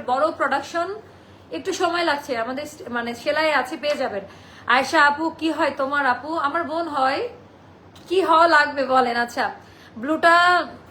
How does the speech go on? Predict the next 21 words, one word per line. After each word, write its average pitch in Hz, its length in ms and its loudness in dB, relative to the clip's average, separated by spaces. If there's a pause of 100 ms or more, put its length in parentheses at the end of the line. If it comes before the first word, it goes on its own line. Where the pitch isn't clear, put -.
(1080)
আচ্ছা, 247 240 -2
ব্লুটা, 294 380 2
আচ্ছা, 262 220 0
লস 262 260 2
অ্যাঞ্জেল-, 294 320 -6
ও 330 160 0
আপু, 247 240 0
এত 254 180 -2
দূর 277 180 -12
থেকে 320 240 -10
দেখছেন, 247 360 -8
কেমন 262 320 -2
আছো 294 260 -6
তোমরা? 285 580 -2 (340)
দুটো 269 200 -4
কালারই 302 280 -2
সুন্দর 285 360 -8
আপু। 233 220 -4 (100)
সবার 285 260 0
প্রথমে 330 360 -6
ফ্যাব্রিক, 214 460 -4